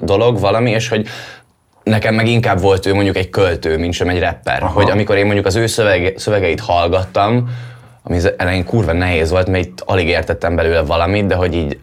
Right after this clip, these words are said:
Speaker 1: ástam meg, ástam bele így a szövegeibe, meg hogy mit miért mond, és akkor így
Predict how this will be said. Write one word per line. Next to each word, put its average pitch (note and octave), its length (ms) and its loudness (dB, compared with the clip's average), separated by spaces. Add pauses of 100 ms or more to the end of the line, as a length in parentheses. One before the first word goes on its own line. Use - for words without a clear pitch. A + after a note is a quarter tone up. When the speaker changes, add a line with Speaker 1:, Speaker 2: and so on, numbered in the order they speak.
Speaker 1:
ástam F2 420 -2
meg, D#2+ 160 -2
ástam E2+ 420 -2
bele F2 220 0
így D2+ 80 -2
a D2+ 40 -4
szövegeibe, F#2 540 0
meg F2 140 -4
hogy D#2+ 100 -2
mit F#2+ 200 -2
miért F#2+ 300 -2
mond, G#2+ 220 0
és G#2+ 120 -4
akkor G#2 240 -2
így G#2+ 180 -2